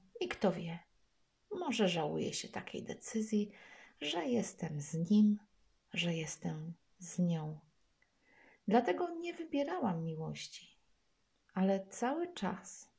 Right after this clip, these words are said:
jakbym w życiu czegoś szukała. Jak ślepiec wędrujący z nadzieją, że w końcu trafi się bezpieczne miejsce.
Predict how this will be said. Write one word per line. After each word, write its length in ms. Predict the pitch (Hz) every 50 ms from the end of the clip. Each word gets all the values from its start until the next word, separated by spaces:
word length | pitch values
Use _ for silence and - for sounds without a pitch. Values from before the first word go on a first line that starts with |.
| _ _ _ -
jakbym 480 | 180 175 175 180 180 180 190 185 185
w 60 | 180 185
życiu 600 | 180 175 214 254 254 - - 208 190 214 - - _ _ _ _ -
czegoś 480 | - - - - - - 175 165 -
szukała. 720 | - - - 214 208 - - 262 254 226 202 190 190 190 - - - _ - - - - - - - - - - - -
Jak 280 | 202 220 214 220 220 -
ślepiec 640 | - - - 262 285 349 359 349 202 180 180 175 -
wędrujący 800 | 165 185 190 185 180 180 185 185 196 208 226 226 220 - 208 190
z 60 | 185
nadzieją, 640 | 185 185 175 175 170 175 196 214 220 220 208 196
że 140 | 190 185 180
w 100 | 175 -
końcu 420 | - - 220 226 214 214 - - 185
trafi 640 | 185 - - 185 196 208 226 233 233 233 - 190
się 220 | - - - 185
bezpieczne 720 | 170 165 160 160 - - - - - - - - 196 208 214
miejsce. 600 | 220 233 220 196 185 175 - - - - -